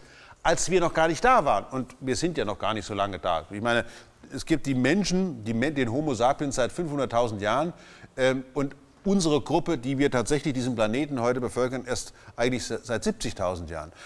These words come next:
Angesichts von vier Komma fünf sechs sieben Milliarden Jahren Erdgeschichte ist das ja gar nichts. Das heißt, wir sind immer darauf angewiesen, bei all diesen wichtigen Fragen, Ursprung des Lebens,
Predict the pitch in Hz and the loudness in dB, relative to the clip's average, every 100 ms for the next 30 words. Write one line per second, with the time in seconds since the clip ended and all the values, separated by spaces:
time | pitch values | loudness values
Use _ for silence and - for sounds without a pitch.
0 | - - 147 131 120 120 - 113 98 - | -8 -2 0 2 -2 -2 -2 -2 -4 -12
1 | - - - - 151 214 202 143 117 98 | -20 -20 -14 -8 -2 -2 -2 -4 -4 -6
2 | - - 196 208 180 - - - - 165 | -8 -6 -2 -2 -4 -10 -10 -4 -4 -4
3 | - - - - - 165 196 180 151 123 | -6 -6 -8 -8 -6 -2 -2 0 0 0
4 | 113 98 104 151 139 107 98 107 98 92 | 0 0 0 0 -4 -4 0 0 -2 -6
5 | - - - 139 190 - 131 - 87 - | -16 -20 -4 2 2 2 -4 -4 -6 -10
6 | - - - - - - _ 104 - 98 | -14 -20 -20 -20 -20 -20 _ -2 0 0
7 | 95 107 175 113 - - - - - - | 0 2 2 0 -6 -10 -10 -14 -10 -2
8 | 139 165 - - - 131 147 - 240 285 | 0 0 -6 -12 -4 -2 -2 0 4 4
9 | 170 180 - 185 233 143 110 101 98 113 | 4 -2 0 -2 0 0 -2 -4 -4 0
10 | 202 240 214 160 147 117 214 - 202 165 | 0 0 -2 -4 -6 -4 -4 -2 -4 -4
11 | - 127 120 98 - 185 185 185 - 151 | -2 2 2 0 -6 0 4 4 2 0
12 | 139 120 - 110 131 139 131 131 - | 0 -2 -2 0 0 0 -4 -6 -6